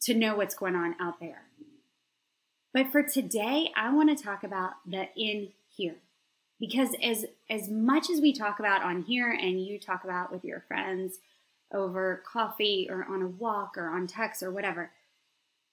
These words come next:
we all know there are so many things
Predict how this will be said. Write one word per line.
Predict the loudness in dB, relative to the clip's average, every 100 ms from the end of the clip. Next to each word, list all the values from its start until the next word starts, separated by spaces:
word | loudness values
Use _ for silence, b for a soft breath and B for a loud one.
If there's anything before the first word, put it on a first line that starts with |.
| -2
we | 8 10 10 4
all | -2 8 10
know | 10 8 2 -2 -6 -6
there | -4
are | -4 -6 -4
so | -4 -2 -4 -4 -2 -4 -6 -10
many | -6 -4 -4 -6
things | -2 0 0 -4 -8